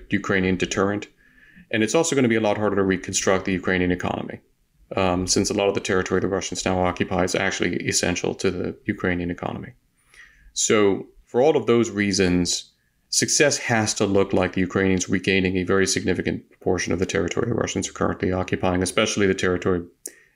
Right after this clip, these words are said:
beyond the twenty fourteen, um, lines. I've said what I have to say about Crimea. It's, it's important. Um, it's not necessarily existential,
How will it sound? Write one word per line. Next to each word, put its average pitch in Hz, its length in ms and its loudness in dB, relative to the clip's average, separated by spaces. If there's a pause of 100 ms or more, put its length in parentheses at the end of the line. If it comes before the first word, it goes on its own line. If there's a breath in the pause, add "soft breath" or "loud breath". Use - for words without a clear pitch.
(100)
beyond 90 420 2
the 87 140 2
twenty 90 240 0
fourteen, 85 560 -2 (600)
um, 87 540 0
lines. - 500 -2 (920)
I've - 240 -2
said - 340 0
what 101 120 4
I 95 40 2
have 90 100 -2
to - 40 -8
say 95 140 0
about 90 200 0
Crimea. 90 360 2
It's, - 240 -8 (560 loud breath)
it's - 180 0
important. 92 680 0
Um, 87 360 0 (720)
it's - 160 0
not 101 160 4
necessarily 98 720 2
existential, 90 720 -2